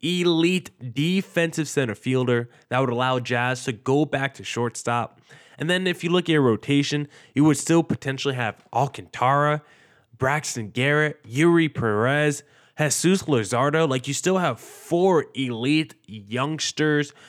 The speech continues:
with Alcantara leading it as the veteran of that rotation. Like, four guys you feel great about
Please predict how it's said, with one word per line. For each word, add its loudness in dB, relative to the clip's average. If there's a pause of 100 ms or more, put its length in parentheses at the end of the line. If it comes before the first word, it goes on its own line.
(160)
with 0 (100)
Alcantara 0
leading 0
it 0
as -2
the -8
veteran -2
of -8
that -2
rotation. -4
Like, -4
four 0
guys 0
you -4
feel -2 (140)
great -2
about 2